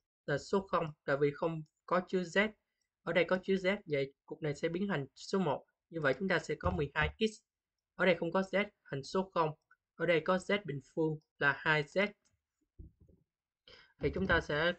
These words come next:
ghi là mười hai z, tại vì sáu nhân hai là mười hai. Còn Z ở đây là số một. Còn đây là hằng số là số không.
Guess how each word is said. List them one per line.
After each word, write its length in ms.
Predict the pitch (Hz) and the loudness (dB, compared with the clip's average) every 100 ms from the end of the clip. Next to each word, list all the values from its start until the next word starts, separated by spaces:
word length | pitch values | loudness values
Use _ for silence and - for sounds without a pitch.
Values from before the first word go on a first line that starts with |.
| - | -2
ghi 160 | 156 | 0
là 180 | 160 143 | 4 4
mười 160 | 139 135 | 2 -2
hai 160 | 156 151 | -2 -2
z, 200 | 175 190 - | -2 -2 0
tại 100 | 139 | 0
vì 80 | 139 | 0
sáu 420 | - - 165 220 | -2 0 2 2
nhân 200 | 196 165 156 | 2 0 0
hai 180 | 156 151 | 0 0
là 80 | 143 131 | 0 -2
mười 120 | 135 - | -6 0
hai. 240 | 156 151 - _ _ - _ _ _ | 0 0 -6 _ _ -20 _ _ _
Còn 200 | - 143 | -2 0
Z 200 | 143 185 202 | 2 2 2
ở 120 | 165 | 0
đây 140 | 160 156 | 0 0
là 100 | 143 | -2
số 360 | - - 190 160 | -4 -4 -2 0
một. 240 | 135 - _ _ _ _ _ _ _ _ _ - - - _ _ - - - - 80 - _ _ - - - _ | -2 -4 _ _ _ _ _ _ _ _ _ -20 -20 -20 _ _ -10 -10 -10 -14 -14 -20 _ _ -20 -20 -20 _
Còn 180 | - 143 | 0 0
đây 100 | 147 | 0
là 60 | |
hằng 180 | 135 139 | -2 -6
số 220 | - 165 | -2 0
là 80 | 185 | 0
số 240 | 156 180 - | 0 -6 -2
không. 140 | 165 | -4